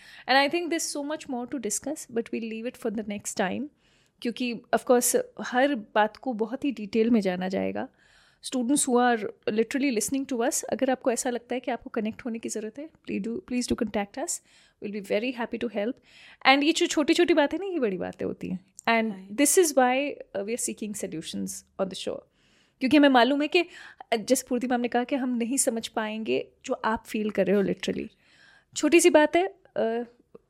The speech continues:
Speaker 1: कर जाती है थोड़ा सा <laughs> pain create, but don't endure the pain, just share it with somebody, share it with the
Speaker 2: Yes।
Speaker 1: nearest people।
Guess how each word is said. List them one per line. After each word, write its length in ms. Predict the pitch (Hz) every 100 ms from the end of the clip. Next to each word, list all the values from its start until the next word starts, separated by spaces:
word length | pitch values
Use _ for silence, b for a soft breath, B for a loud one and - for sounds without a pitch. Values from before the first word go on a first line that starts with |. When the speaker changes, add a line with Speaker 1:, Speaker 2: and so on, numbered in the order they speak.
| -
Speaker 1:
कर 200 | - 220
जाती 300 | 214 254 254
है 60 | 302
थोड़ा 220 | - 254
सा 340 | 262 247 226 220
<laughs> 160 | 226
pain 420 | 285 - - 233 247
create, 580 | 262 _ - 233 269 - _ b b 202
but 160 | 196 240 - 285
don't 180 | 359
endure 380 | 359 233 208 247 277
the 60 | -
pain, 160 | 208 233
just 540 | 320 _ 370 359 -
share 180 | 214 202
it 160 | 196 214
with 100 | 196
somebody, 420 | - 185 - - _ _ _ -
share 200 | 285 269
it 80 |
with 160 | 208 240
the 100 | 220
Speaker 2:
Yes। 40 |
Speaker 1:
nearest 360 | 214 196 196 -
people। 300 | 214 196 269